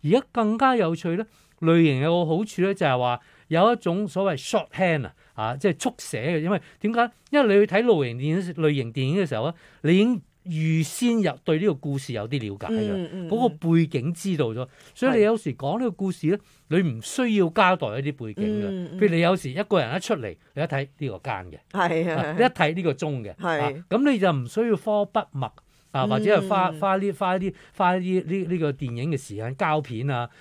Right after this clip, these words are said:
Speaker 1: 啊，或者 digital data 嘅，
Speaker 2: 係。
Speaker 1: 啊，嘅，嘅，嘅，嘅，嘅時間咧，去交代呢啲人物啊。
Speaker 2: 嗯，
Speaker 1: 啊，
Speaker 2: 嗯。
Speaker 1: 噉所以其實咧，你變咗更加有表達其他嘢嘅空間。
Speaker 2: 嗯，
Speaker 1: 所以類型就，
Speaker 2: 嗯。
Speaker 1: 誒，有非常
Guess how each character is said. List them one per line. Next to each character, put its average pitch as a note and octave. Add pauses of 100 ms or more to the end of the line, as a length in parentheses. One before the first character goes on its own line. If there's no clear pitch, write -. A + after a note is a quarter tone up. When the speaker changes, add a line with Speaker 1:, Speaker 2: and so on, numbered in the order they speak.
(120)
Speaker 1:
啊， G#2+
或 A#2
者 A2+
digital E3
data C#3
嘅， F#3
Speaker 2:
係。 G3+
Speaker 1:
啊， -
嘅， C#3+
嘅， C3+
嘅， C3+ (180)
嘅， C#3 (220)
嘅 C#3+
時 G#2
間 D3
咧， F3+ (200)
去 D3+
交 F#3
代 D#3
呢 A#2
啲 D3+
人 F2
物 F2+
啊。 F#2+
Speaker 2:
嗯， G#3
Speaker 1:
啊， A2+
Speaker 2:
嗯。 A#3
Speaker 1:
噉 -
所 B3+
以 A3 (180)
其 E3
實 E3+
咧， A#3+ (200)
你 E3
變 F3+
咗 G3+ (300)
更 D3+
加 E3+
有 A2+ (320)
表 A2+
達 G2+ (100)
其 F#2
他 B2
嘢 G#2
嘅 F#2+
空 A2
間。 G#2
Speaker 2:
嗯， G#3+
Speaker 1:
所 A3+
以 -
類 D3+
型 F2+
就， G#2+ (180)
Speaker 2:
嗯。 A#2+
Speaker 1:
誒， G#2+
有 A2
非 C#3+
常 G#2